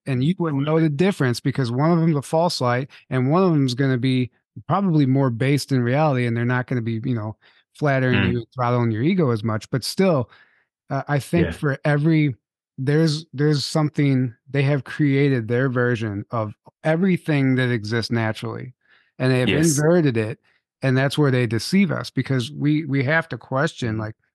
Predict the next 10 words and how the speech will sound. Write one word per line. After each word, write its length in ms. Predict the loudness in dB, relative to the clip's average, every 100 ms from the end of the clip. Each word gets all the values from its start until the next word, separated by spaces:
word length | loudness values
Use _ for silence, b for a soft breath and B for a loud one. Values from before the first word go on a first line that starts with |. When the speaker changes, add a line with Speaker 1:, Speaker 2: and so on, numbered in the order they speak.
| -6
Speaker 1:
I 100 | -2
had 220 | 0 0
to, 140 | -2 -6
in 160 | -4 -2
E 220 | 0 0
T, 460 | 0 0 0 0 -6 b b b b _
phase 420 | -2 2 2 2
into 280 | 2 0 -2
my 160 | -2
basement. 500 | -2 -2 -2 -6 -10